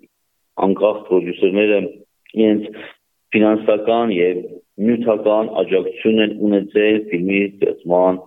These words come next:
համար։ Այսպես, ը, երկար ճանապարհ է դա բարդ, գուցե շատերի համար ան-, տեսանելի, քանի որ բնավ պատկերացում կարող չունենան, թե որքան դժվար է ստեղծել,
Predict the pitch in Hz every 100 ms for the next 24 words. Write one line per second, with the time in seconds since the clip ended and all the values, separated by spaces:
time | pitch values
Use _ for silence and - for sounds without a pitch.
0 | - 78 71 - - _ _ _ _ _
1 | _ _ _ _ _ _ - - _ _
2 | _ _ - - 139 139 - 110 95 92
3 | 90 87 - _ _ _ _ - 104 107
4 | 110 131 135 107 101 104 117 120 113 95
5 | 90 87 87 92 - - _ _ _ -
6 | 104 113 - 104 107 113 120 113 101 98
7 | 104 110 110 110 110 - _ _ _ _
8 | _ _ _ _ _ _ - 127 120 120
9 | 117 110 107 104 101 95 98 92 - -
10 | - - 131 107 107 107 120 123 113 107
11 | 117 - 95 95 98 98 95 - _ _
12 | 82 95 101 104 - - 90 - 98 92
13 | 92 107 101 87 92 - 101 92 110 110
14 | 107 85 85 92 - 104 101 87 87 90
15 | 98 95 - 82 85 - 98 98